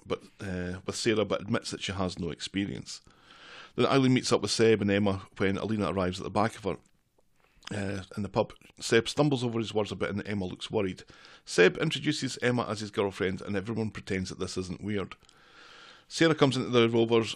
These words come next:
and gives Alina the job at the Knicker Factory because that's how you tell people that they've had a successful interview. You don't phone them or send them a letter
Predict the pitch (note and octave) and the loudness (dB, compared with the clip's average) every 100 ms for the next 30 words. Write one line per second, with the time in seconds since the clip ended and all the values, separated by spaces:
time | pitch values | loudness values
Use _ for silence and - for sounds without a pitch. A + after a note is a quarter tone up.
0 | - A2+ A2 G#2+ G#2+ - A2+ A2+ G#2 G2 | -4 -2 -2 0 -2 -2 -4 0 0 -2
1 | G2+ G#2 F#2+ - A#2 A2 F#2+ G2+ F#2 F#2+ | 0 2 2 0 -2 -4 -2 -2 -2 -8
2 | F#2+ G#2+ G#2+ B2 - A2+ G#2 - G#2 - | -4 -2 2 2 2 -2 -4 -4 -4 -4
3 | G2+ G2+ G2 - - G#2+ F#2+ _ - G2+ | -4 -4 -2 -6 -6 -10 -10 _ -10 -8
4 | - - - G2+ - G2+ F2+ F#2 F#2 F#2 | -8 -8 -6 -4 -2 -4 -4 -6 -8 -8
5 | - _ _ _ _ _ _ A#2 A2+ A2+ | -14 _ _ _ _ _ _ -6 -4 -4
6 | _ - - A#2+ A#2 G#2+ A2 - G2 F#2+ | _ -20 -2 0 2 0 -2 -2 -2 -2
7 | F#2 F#2+ G2 F#2+ F#2 F#2 F2+ E2+ | -2 -4 -2 -2 -2 -2 -4 -8